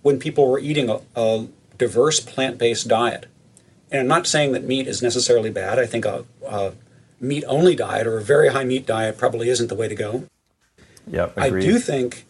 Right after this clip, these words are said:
Speaker 1: that, um, you know, the absence of diversity in our diet is, is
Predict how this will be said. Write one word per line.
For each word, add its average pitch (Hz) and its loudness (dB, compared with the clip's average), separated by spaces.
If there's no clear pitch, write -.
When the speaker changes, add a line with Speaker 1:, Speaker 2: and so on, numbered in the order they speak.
Speaker 1:
that, 127 4
um, 110 -6
you 143 -6
know, 120 -2
the 151 -4
absence 175 2
of 139 0
diversity 127 2
in 131 -2
our 120 2
diet 113 -2
is, - -4
is 110 -4